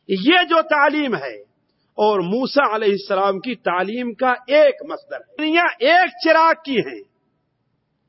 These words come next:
دونوں سوتے ایک چشمے سے پھوٹے ہیں، دونوں میں کوئی فرق نہیں ہے، لہذا تم جاؤ اور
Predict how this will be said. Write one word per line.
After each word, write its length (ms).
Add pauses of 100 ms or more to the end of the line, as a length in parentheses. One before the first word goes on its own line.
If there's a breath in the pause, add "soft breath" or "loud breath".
(380)
دونوں 540
سوتے 540
ایک 400 (120)
چشمے 340
سے 160
پھوٹے 360
ہیں، 260 (840)
دونوں 420
میں 140
کوئی 340
فرق 200 (480)
نہیں 360
ہے، 280 (300)
لہذا 580
تم 380
جاؤ 420
اور 440